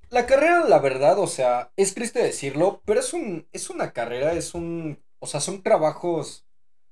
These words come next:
pues, machistas por el simple hecho de que la cocina normal tiene como la imagen de que, ah, sí, este, una mujer, ay, cocinar, pues, eso es de mujeres,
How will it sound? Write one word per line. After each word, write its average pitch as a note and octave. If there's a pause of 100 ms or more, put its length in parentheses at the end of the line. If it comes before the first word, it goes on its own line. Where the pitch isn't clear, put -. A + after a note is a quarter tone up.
(100)
pues, C#3
machistas C#3+
por B2+
el A#2+
simple D3+
hecho D3
de A#2+
que A#2 (800)
la C#3+
cocina F#3+
normal C3+ (1400)
tiene F3
como C#3
la A#2
imagen B2+
de A#2+
que, A#2
ah, D#3+
sí, D#3
este, C3+
una D3
mujer, A#2+
ay, A#2
cocinar, A#2+
pues, -
eso D3+
es D3
de C#3
mujeres, A#2